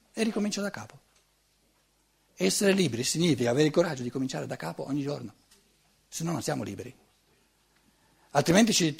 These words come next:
ci tocca essere guardiani di cimiteri o di carceri. Per ricominciare con la libertà, per ricominciare da capo in libertà, dobbiamo far sparire i cimiteri e far sparire le carceri.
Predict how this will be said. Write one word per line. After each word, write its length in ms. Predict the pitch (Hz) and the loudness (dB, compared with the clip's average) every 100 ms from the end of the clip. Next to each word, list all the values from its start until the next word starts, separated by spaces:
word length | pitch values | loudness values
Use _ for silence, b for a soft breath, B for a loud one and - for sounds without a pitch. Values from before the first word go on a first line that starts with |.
| - | -6
ci 160 | - | -2
tocca 240 | 170 175 175 | 0 0 0
essere 200 | 156 147 | 0 0
guardiani 520 | 143 151 156 117 110 | 0 2 0 0 -2
di 80 | 120 | -2
cimiteri 640 | - 147 160 185 269 262 - | -2 -2 -2 -2 -2 -6 -6
o 280 | 226 247 - _ _ _ _ | -6 -6 -14 _ _ _ _
di 100 | - | -14
carceri. 540 | - 110 113 117 110 - _ _ _ _ _ _ _ _ _ _ _ _ _ _ _ _ _ _ _ _ | -10 -10 -8 -10 -10 -14 _ _ _ _ _ _ _ _ _ _ _ _ _ _ _ _ _ _ _ _
Per 140 | - 170 | 6 6
ricominciare 600 | 175 185 185 175 196 165 | 6 4 4 4 4 4
con 100 | 156 | 2
la 80 | |
libertà, 380 | 151 156 175 - | 2 2 0 0
per 120 | 233 | -2
ricominciare 380 | 147 120 131 147 | 0 0 2 2
da 60 | 139 | 0
capo 160 | 135 | -2
in 80 | 131 | -2
libertà, 320 | 127 147 202 | -2 -2 -4
dobbiamo 200 | 202 143 | -4 -4
far 120 | 123 127 | -2 -2
sparire 300 | - 139 113 | 0 -2 -2
i 20 | |
cimiteri 380 | 120 131 139 233 | -4 -6 -4 -6
e 40 | |
far 120 | 131 | -8
sparire 280 | 101 110 139 | -10 -10 -8
le 80 | 120 | -10
carceri. 400 | 104 104 - | -10 -12 -14